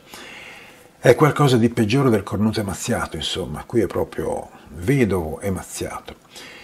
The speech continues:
Sono di quelle cose che a volte abbiamo visto anche nei film, film piuttosto patetici magari, di quelli melodrammatici, no? Che c'è una persona che subisce ingiustizie terribili e nessuno può far niente, e tu sei lì a guardare la televisione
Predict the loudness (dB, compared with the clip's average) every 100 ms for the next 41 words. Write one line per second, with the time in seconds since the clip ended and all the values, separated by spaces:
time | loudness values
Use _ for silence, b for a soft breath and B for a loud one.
0 | B 2 6 6 6 4 6 4 4 2
1 | 0 0 0 -4 -4 -2 -2 -2 -2 0
2 | 0 -2 -4 -4 -4 -6 -6 -2 -2 -2
3 | -2 -4 -4 -6 0 2 2 -2 -8 -8
4 | -6 -4 -4 -6 0 2 2 2 0 -2
5 | -8 -18 -20 -8 2 2 4 2 2 2
6 | 0 -8 -6 -4 -4 -6 -10 _ _ _
7 | _ -10 -4 -2 0 -2 -4 -4 -4 -6
8 | -8 -4 -4 -2 -2 -2 -6 -6 -6 -6
9 | -6 -6 -4 -2 -2 2 2 2 0 -2
10 | -4 B B B B B -6 -2 0 -2
11 | 0 0 0 -4 -2 2 2 2 -2 -4
12 | -4 -2 -2 0 0 -2 -2 0 0 -2
13 | -2 -2 -2 0 0 -2 -4